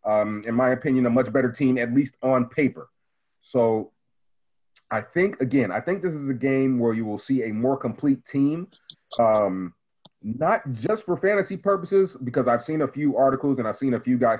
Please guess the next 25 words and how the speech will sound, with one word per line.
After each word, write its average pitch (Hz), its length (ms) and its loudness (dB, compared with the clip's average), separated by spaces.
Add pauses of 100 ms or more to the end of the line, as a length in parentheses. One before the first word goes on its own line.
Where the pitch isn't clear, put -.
talk 135 180 2
about 160 260 2
this, 170 180 -4
but 117 360 0 (520)
I'm 202 400 -2
looking 240 340 0
for 214 180 0
the 202 100 4
Bears 147 340 2 (100)
to 214 100 0
start 131 600 0
giving 139 280 2
the 185 80 4
ball 139 400 4
more 135 300 2
to 135 120 -2
David 127 380 0
Montgomery. 180 600 0 (520)
I 123 120 0
think 151 340 -2
he 185 100 -4
can 175 160 -2
provide 143 420 0
some 147 200 2
mismatch, 147 500 2